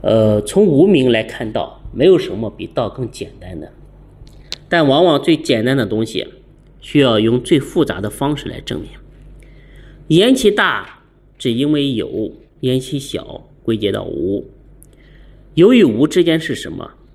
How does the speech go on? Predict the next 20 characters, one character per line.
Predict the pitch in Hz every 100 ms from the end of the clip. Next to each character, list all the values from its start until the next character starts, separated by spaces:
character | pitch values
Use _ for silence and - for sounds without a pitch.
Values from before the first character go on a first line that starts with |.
| - _ _ - - - -
无 | 120
非 | 139 170 147
就 | 147 123
是 | 127
这 | 120 113
一 | 104 139
念。 | 170 175 - - - _ - - - - - - - - -
这 | 254
时 | 214 156
的 | 160 131
心 | - 196 196 - -
没 | 123 135
有 | 127
任 | 147 113
何 | - 107 107 113 - - - - - - - - - -
雕 | 208 196
琢 | 185 92 87 - -
和 | 107
修 | 104 131 131
饰， | -